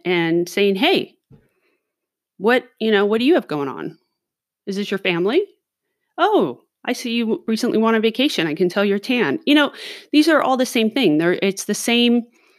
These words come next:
as taking an interest in somebody in person. So if, if you were to show up to a networking event or, um, like, a neighborhood potluck and just stood there looking dapper and tall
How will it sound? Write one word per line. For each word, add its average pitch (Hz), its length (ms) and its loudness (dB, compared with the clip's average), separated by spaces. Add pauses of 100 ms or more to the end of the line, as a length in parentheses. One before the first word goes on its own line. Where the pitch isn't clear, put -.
(1080)
as 202 520 0 (280)
taking 247 280 0
an 226 80 2
interest 214 380 0
in 208 60 0
somebody 190 580 -2 (380)
in 220 80 0
person. 277 440 -4 (280)
So 269 120 2
if, 254 60 -2 (140)
if 240 160 -4
you 269 160 2
were 302 140 4
to 247 80 2
show 233 240 2
up - 140 -2
to 202 120 2
a 190 40 6
networking 208 400 2
event 160 440 0 (100)
or, 185 800 -2
um, 165 360 -8
like, 180 140 -10
a 185 40 -4
neighborhood 175 600 -4
potluck 196 520 -2 (240)
and 190 80 2
just 196 160 -4
stood 247 260 -4
there 170 340 -4 (420)
looking 208 500 -4 (580)
dapper 214 560 0 (360)
and 190 160 0
tall 196 540 -2